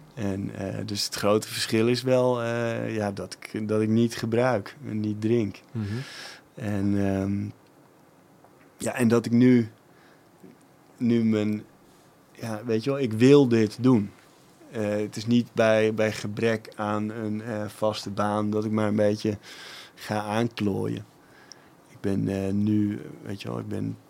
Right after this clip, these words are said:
Speaker 1: in, eh, één januari tweeduizend zestien ben ik dan weggegaan bij Metro.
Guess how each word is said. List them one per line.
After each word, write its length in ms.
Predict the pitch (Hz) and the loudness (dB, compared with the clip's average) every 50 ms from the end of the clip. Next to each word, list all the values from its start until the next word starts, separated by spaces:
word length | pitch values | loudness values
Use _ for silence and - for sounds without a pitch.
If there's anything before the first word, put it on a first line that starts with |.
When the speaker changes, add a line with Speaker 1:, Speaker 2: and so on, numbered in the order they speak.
| _ - - - - - | _ -20 -20 -18 -16 -14
Speaker 1:
in, 280 | - 117 113 107 104 107 | -12 -10 -8 -6 -6 -6
eh, 920 | 110 101 101 104 101 107 110 110 110 110 117 117 120 117 113 117 - - 117 | -6 -6 -6 -8 -8 -8 -10 -10 -10 -12 -12 -14 -14 -14 -14 -16 -14 -8 -4
één 100 | 110 104 | -4 -2
januari 420 | 104 101 101 101 104 104 104 101 | -2 -2 -4 -4 -4 -6 -6 -6
tweeduizend 440 | - - 107 104 104 104 101 - - | -6 -6 -6 -6 -6 -8 -8 -8 -8
zestien 480 | - - 110 113 117 - - 113 107 104 | -6 -4 -4 -4 -4 -4 -4 -4 -4 -2
ben 80 | 101 98 | -2 -4
ik 80 | 101 | -4
dan 160 | 104 98 98 | -4 -4 -4
weggegaan 580 | 101 104 113 - - 127 - - 131 131 135 135 | -2 -4 -4 -4 -6 -10 -10 -8 -6 -4 -4 -4
bij 120 | 127 113 | -2 -2
Metro. 580 | 107 107 107 110 120 120 - 120 123 127 135 | -2 0 0 0 -2 -4 -4 -6 -8 -8 -8